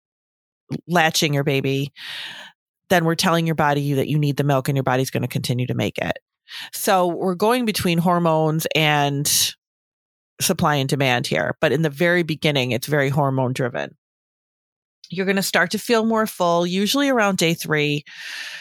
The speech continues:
sometimes day four, depending on the situation. And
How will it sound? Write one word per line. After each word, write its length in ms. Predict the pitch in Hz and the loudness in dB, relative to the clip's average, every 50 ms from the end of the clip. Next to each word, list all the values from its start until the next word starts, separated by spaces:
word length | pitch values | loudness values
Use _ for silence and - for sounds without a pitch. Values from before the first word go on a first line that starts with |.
| - - - - - - - _ _ _ _ _ _ _ _ - | -16 -18 -18 -20 -20 -20 -20 _ _ _ _ _ _ _ _ -6
sometimes 560 | - - 240 240 247 254 254 233 220 208 180 | -2 2 2 2 2 2 0 0 0 0 0
day 160 | - 185 165 165 | 2 2 2 0
four, 580 | - - 170 156 151 147 143 139 139 139 - _ | 0 0 0 2 2 2 2 2 0 -2 -4 _
depending 440 | - 175 - - 170 175 170 170 160 | -6 -4 0 2 2 2 2 2 2
on 120 | 156 147 143 | 2 2 2
the 80 | 151 | 2
situation. 800 | - - 147 - - 139 135 131 135 - - 85 - - 175 175 - _ - | 0 0 0 0 0 2 2 2 0 0 0 -2 -2 -2 -4 -8 -8 _ -2
And 500 | - 175 170 160 151 151 151 151 151 | 0 2 2 2 2 2 0 0 -2